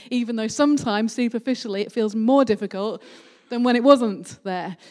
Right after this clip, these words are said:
So that's really helped us moving forward, and I think helped a number of individuals.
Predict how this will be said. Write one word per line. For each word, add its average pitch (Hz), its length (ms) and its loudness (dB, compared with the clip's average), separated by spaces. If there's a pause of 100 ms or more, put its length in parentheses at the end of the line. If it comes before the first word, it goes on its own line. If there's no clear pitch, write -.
(140)
So - 100 -14
that's 233 300 -6
really 233 220 0
helped 220 420 -4
us 196 200 -12
moving 196 340 -8
forward, 202 220 -4
and 190 80 -8
I 190 60 -4
think 190 200 -6
helped 196 280 -6
a 202 40 -8
number 190 180 -6
of 180 80 -8
individuals. 185 760 -10